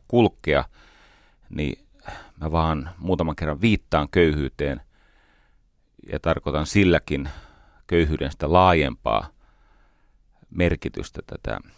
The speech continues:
en siis ainoastaan materiaalista tai taloudellista toimeentulon ja toivon puutetta,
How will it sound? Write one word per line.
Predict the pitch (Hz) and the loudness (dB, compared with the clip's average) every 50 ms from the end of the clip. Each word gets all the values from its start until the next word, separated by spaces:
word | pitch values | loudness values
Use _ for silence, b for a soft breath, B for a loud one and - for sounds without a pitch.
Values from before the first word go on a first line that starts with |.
| b b b b b b b b b _ _ _ - - _ - - - - | b b b b b b b b b _ _ _ -20 -20 _ -18 -18 -14 -10
en | - 73 73 | -10 -10 -6
siis | - 85 69 - | -6 -6 -4 2
ainoastaan | 85 107 101 98 87 78 67 65 - - - 67 67 65 - - 50 - - - | 4 4 4 4 4 2 0 -2 -2 -6 -6 -6 -6 -6 -8 -14 -20 -20 -20 -10
materiaalista | 64 85 90 - - - 82 71 64 64 65 - - - | -2 -2 0 0 0 0 0 0 0 -2 -2 -6 -8 -8
tai | - 65 65 - | -6 -6 -4 0
taloudellista | - 87 90 85 80 69 65 55 50 - - - - - _ _ _ _ _ _ _ _ _ _ _ _ _ _ _ _ _ _ _ _ - - _ _ | 2 4 4 4 4 2 0 -4 -6 -8 -10 -12 -12 -12 _ _ _ _ _ _ _ _ _ _ _ _ _ _ _ _ _ _ _ _ -20 -20 _ _
toimeentulon | 90 82 80 78 73 67 - - 65 65 65 65 64 - _ - - | -2 0 0 0 -2 -6 -6 -6 -6 -6 -6 -6 -8 -14 _ -16 -16
ja | - | -6
toivon | - 87 82 76 71 69 65 | 0 2 2 2 2 0 -4
puutetta, | - - 71 67 - - - _ _ 69 | -4 -6 -6 -6 -6 -8 -12 _ _ -16